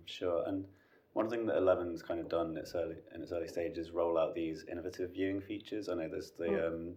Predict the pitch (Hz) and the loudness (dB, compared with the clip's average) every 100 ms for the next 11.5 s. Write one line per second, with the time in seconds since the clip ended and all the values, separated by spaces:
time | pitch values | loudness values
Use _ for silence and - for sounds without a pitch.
0 | - - - - 95 - - 87 80 - | -12 -20 -14 -6 -4 -4 -2 4 4 2
1 | - 80 82 80 - - 82 80 - - | -2 0 2 0 -4 -6 -4 -4 -2 -2
2 | 87 82 82 82 - - - 82 92 185 | 0 0 0 -2 -6 -8 -4 -2 0 0
3 | 185 - - 170 156 156 151 - - 85 | -2 -4 -4 -4 -4 -8 -8 -8 -8 -10
4 | - 80 78 - - 82 80 - - _ | -8 -8 -6 -8 -6 -4 -6 -10 -14 _
5 | - - _ - - 80 90 - - 82 | -20 -20 _ -12 0 0 0 -6 -4 -2
6 | 80 80 82 85 80 82 78 78 82 78 | -2 -4 -4 -2 -2 -4 -6 -2 -2 -2
7 | 78 82 - 80 98 87 82 82 - - | 2 2 0 -2 0 0 -2 -4 -4 -6
8 | 82 82 78 - 78 87 82 80 78 - | -4 -4 -4 -6 -6 -4 -4 -4 -6 -6
9 | 82 78 80 80 80 78 - 90 - 80 | -4 -4 -2 -2 -2 -6 -4 -4 -4 -4
10 | 82 80 - 82 80 78 82 82 82 82 | -4 -4 -6 -8 -6 -4 -4 -4 -4 -4
11 | 82 82 80 76 | -4 -2 -4 -4